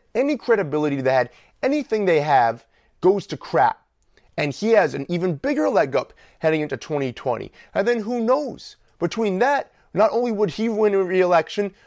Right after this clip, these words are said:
we could, uh, not only maintain the Senate, but we can win back the House. It doesn't make any sense to me why this would be the way to go.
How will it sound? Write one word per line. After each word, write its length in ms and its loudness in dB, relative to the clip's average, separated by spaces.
we 120 0
could, 280 -4
uh, 180 0
not 220 2
only 160 2
maintain 480 -2
the 80 -2
Senate, 480 -2
but 80 0
we 140 0
can 160 -4
win 200 -2
back 240 -4
the 100 0
House. 600 -4
It 140 -6
doesn't 260 0
make 160 -2
any 160 -4
sense 340 -4
to 100 -6
me 240 -6
why 200 2
this 180 -4
would 120 -6
be 100 -2
the 100 -2
way 180 0
to 100 -2
go. 300 -4